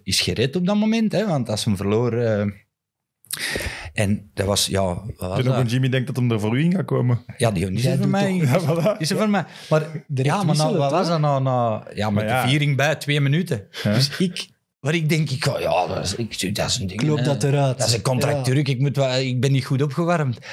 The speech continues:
Speaker 1: Dus er komt een bal en ik wil, en ik voel zo, echt zo dat er een mes in steekt. Dus ik loop naar de kant en ik zeg tegen Pereke, de hier, ik zeg, "Pst,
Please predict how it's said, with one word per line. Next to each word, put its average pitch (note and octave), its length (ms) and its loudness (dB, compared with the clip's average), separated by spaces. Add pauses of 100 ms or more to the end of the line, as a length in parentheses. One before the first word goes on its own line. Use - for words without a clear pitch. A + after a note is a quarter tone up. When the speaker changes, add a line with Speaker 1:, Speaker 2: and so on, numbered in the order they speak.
(600)
Speaker 1:
Dus C#3+ 240 2
er C#3 80 -2
komt E3+ 240 0
een D3+ 120 2
bal F#3+ 240 4
en E3+ 80 0
ik D#3+ 160 -2
wil, F#3+ 200 -2
en D#3+ 100 2
ik D3 120 0
voel E3+ 280 2
zo, C#3+ 200 2
echt C#3+ 360 0
zo C#3+ 140 2
dat C3 240 0
er A#2+ 100 0
een A2 100 0
mes C#3 220 4
in B2+ 160 2
steekt. - 280 -4 (140)
Dus C3 180 0
ik E3+ 180 0
loop E3 340 0 (120)
naar B2 160 0
de A2 100 0
kant E3 320 0
en B2+ 100 -2
ik A2 100 -2
zeg - 180 0
tegen G#2+ 320 0
Pereke, G#2+ 440 0
de G2+ 100 0
hier, A2 220 0
ik G2+ 120 -4
zeg, - 220 -6
"Pst, - 240 -4